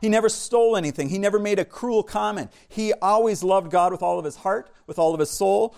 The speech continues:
with all of his mind, and with all of his strength, and he always loved his neighbor just as much as he loved himself.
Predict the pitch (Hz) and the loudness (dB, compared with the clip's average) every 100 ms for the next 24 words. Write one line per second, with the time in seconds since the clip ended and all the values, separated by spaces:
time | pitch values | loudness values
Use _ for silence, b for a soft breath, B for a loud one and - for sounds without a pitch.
0 | - 165 170 170 143 151 156 185 185 156 | -6 0 2 2 -2 0 -2 -2 -6 -2
1 | 175 180 170 - 185 190 185 180 - 190 | 0 0 -2 -8 -10 -8 -8 -10 -6 -2
2 | 214 170 185 170 160 170 180 156 143 147 | -2 0 -6 -6 -10 -10 -10 -10 -12 -14
3 | 107 151 143 - 135 139 131 131 - _ | -14 -14 -16 -16 -16 -10 -8 -8 -12 _
4 | - _ - - 135 160 143 - - | -20 _ -20 -10 -4 2 2 2 -12